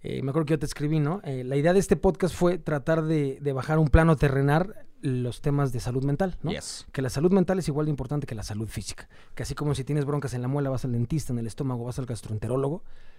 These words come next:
Speaker 1: pues si tienes broncas de depresión, ansiedad, miedos, traumas, pues tienes que ir a buscar terapia,
Speaker 2: Sí.
Speaker 1: ¿no? Ayuda profesional.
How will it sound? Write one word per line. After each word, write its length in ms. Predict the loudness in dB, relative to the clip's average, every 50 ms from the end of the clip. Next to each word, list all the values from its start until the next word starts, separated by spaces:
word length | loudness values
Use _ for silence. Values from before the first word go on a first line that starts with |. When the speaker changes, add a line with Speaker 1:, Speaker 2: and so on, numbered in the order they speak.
| -20 -10
Speaker 1:
pues 120 | -10 -6
si 100 | -6 -6
tienes 240 | -4 -2 -2 -2 -2
broncas 320 | -2 -2 -4 -4 -4 -4 -4
de 80 | -4
depresión, 460 | -4 -4 -4 -4 -6 -4 -2 -2 -2
ansiedad, 340 | -2 -2 -4 -4 -4 -4 -4
miedos, 380 | -2 -2 -2 -2 -2 -4 -4 -4
traumas, 340 | -4 -2 -2 -2 -4 -6 -8 -14 -18 -18 -18
pues 120 | -18 -10 -4
tienes 220 | 0 0 0 0
que 120 | 2 2 2
ir 160 | 2 2 -2 -8
a 80 | -6 -6
buscar 280 | -6 -4 -2 -4 -2 -2
terapia, 260 | 0 0 0 -2 0
Speaker 2:
Sí. 40 | 0
Speaker 1:
¿no? 40 | 0
Ayuda 280 | 4 4 6 6 4 4
profesional. 580 | 2 -2 -2 -4 -4 -2 -2 -2 0 0 -2